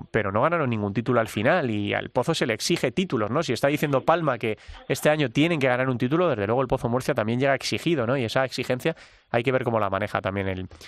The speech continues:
el equipo charcutero. Y luego vimos el resultado, el partido de Inter, ese dos cero le costó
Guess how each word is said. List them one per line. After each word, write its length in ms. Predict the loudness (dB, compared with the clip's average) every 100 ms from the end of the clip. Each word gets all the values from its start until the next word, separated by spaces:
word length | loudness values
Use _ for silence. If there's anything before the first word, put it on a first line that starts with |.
| -20 _
el 140 | -2 0
equipo 240 | 2 2
charcutero. 520 | 2 2 2 0 0 2
Y 80 | 4
luego 160 | 4
vimos 260 | 4 2 2
el 80 | 0
resultado, 720 | 0 2 4 4 2 2 0
el 240 | 0 0
partido 320 | 0 2 2 4
de 120 | 2
Inter, 320 | 0 0 0
ese 160 | 0 2
dos 200 | 2 2
cero 220 | 2 2
le 80 | 2
costó 480 | 0 2 2 2